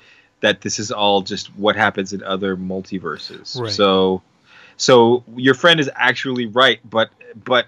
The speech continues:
Speaker 1: I think the, I think the real answer to this is now just fucking everything is canon. So
Speaker 2: Yeah.
Speaker 1: yeah, because, yeah, there's a multi-, there's, there's a universe where,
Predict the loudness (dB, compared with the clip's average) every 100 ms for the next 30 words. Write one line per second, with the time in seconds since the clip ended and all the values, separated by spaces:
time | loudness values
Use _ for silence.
0 | _ -4 -2 -2 -6 -8 _ _ _ _
1 | _ -4 -2 -2 -6 _ _ _ -10 -8
2 | -8 -6 -4 -4 -4 -2 0 2 2 -2
3 | -6 -2 -2 -4 -6 -4 -4 -6 -12 _
4 | _ _ -6 0 4 4 0 -2 -2 -4
5 | -8 -8 -6 -8 -2 -2 -2 -6 -4 -6
6 | -6 -6 -6 -6 -6 -4 -2 -6 -12 -14
7 | -2 2 4 4 2 -2 -6 -10 _ _
8 | 0 4 4 0 _ -20 -8 -4 0 4
9 | 4 2 0 0 2 0 -4 -6 -8 -12
10 | -12 -10 -8 -8 -4 -2 -2 -4 -4 -4
11 | -4 -4 -4 -8 -6 -2 -2